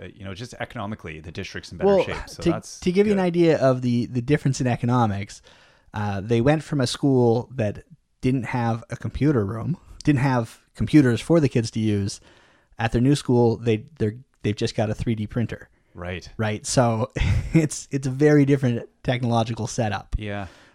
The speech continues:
Speaker 2: Yeah. Every, every classroom at the school they're at now has a smart board.
Speaker 1: Hmm.
Speaker 2: Uh, so the teachers have access to that in every room.
Speaker 1: Yeah.
Speaker 2: Uh, and, um, they have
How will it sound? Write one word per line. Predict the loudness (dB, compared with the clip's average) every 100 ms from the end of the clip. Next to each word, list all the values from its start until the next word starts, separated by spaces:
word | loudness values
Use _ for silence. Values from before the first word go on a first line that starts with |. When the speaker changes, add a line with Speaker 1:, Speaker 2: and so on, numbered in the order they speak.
| _
Speaker 2:
Yeah. | -2 0 2
Every, | 2 4 4 2 4
every | 2 2 0
classroom | 0 0 0 0 2 0 -4
at | -6 -4
the |
school | -4 0 2
they're | 2
at |
now | 0 -2
has | -2 -4
a |
smart | -2 -2 -2 -2
board. | -2 -2 -6 _
Speaker 1:
Hmm. | -14 -12 -14 _ -6
Speaker 2:
Uh, | -4 -4 -6
so | -4 0 2 0 -2 _ _ _ _
the | -6
teachers | -6 -4 -4
have | -4 -4
access | -6 -4 -6 -6 -12 _ _ _ _
to | -6
that | -4 -4 -4
in | -6
every | -4 -4
room. | -2 0 -2 -4 -10
Speaker 1:
Yeah. | -14 -14 -8
Speaker 2:
Uh, | -6 -6 -6 -4
and, | -2 -2 -4 -6 -10 _ _ -8
um, | -6 -4 -6 -4
they | -4
have | -2 -4 -8